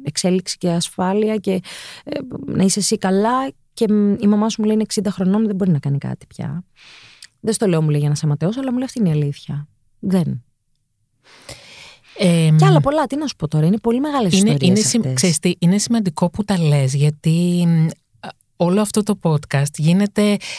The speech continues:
Speaker 2: για τη γυναικεία ενδυνάμωση. Ε, γιατί εγώ, όπως ξέρεις, καλώ μόνο γυναίκες σε αυτό το podcast. Άρα, μ, ε, ε, νομίζω είναι δύναμη γυναίκες από μόνες τους. Και η κάθε μία
Speaker 1: Δεν συζητάμε.
Speaker 2: καλεσμένη μου, ε, έχει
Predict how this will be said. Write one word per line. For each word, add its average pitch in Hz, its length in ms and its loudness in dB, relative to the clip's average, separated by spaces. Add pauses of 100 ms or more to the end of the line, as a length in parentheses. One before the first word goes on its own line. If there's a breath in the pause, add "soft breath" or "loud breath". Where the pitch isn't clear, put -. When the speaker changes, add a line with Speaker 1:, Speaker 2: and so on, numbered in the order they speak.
Speaker 2:
για 180 160 2
τη 170 100 -4
γυναικεία 160 460 2
ενδυνάμωση. 175 920 0 (880 loud breath)
Ε, 151 420 2
γιατί 160 720 0
εγώ, 175 240 0
όπως 208 280 -2
ξέρεις, 226 340 0
καλώ 214 240 0
μόνο 226 280 4
γυναίκες 123 600 0
σε - 80 -4
αυτό - 200 -2
το 117 200 -4
podcast. 110 500 -4 (600 loud breath)
Άρα, 220 460 2
μ, 196 260 4
ε, 175 100 0 (100)
ε, - 280 -4
νομίζω 190 320 4
είναι 247 200 2
δύναμη 220 400 4
γυναίκες 190 400 2
από - 200 0
μόνες 131 420 2
τους. 113 200 -6
Και - 160 -2
η 156 120 0
κάθε 233 280 0
μία 180 180 2
Speaker 1:
Δεν 190 100 4
συζητάμε. 143 440 4
Speaker 2:
καλεσμένη 131 280 4
μου, 170 160 2 (480 loud breath)
ε, 170 220 2 (100)
έχει 220 440 -2